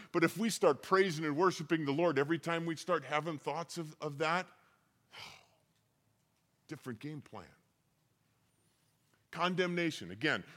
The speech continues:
we gotta move forward. We can't stay anchored. We can't con-, be condemned with certain things, but the enemy loves that.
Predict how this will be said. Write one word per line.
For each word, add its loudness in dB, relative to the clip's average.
we -4
gotta 6
move 2
forward. 4
We -4
can't -4
stay -2
anchored. 0
We -4
can't -2
con-, -6
be 0
condemned 0
with 0
certain -4
things, -6
but -6
the -10
enemy 0
loves 0
that. 0